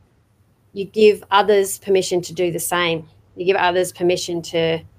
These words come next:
um, to follow their light and their,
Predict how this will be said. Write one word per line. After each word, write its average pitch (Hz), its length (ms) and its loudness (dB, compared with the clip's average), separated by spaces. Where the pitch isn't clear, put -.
um, 165 580 0
to 196 100 -6
follow 180 380 4
their 165 240 4
light 165 320 4
and 170 180 -2
their, 170 360 -2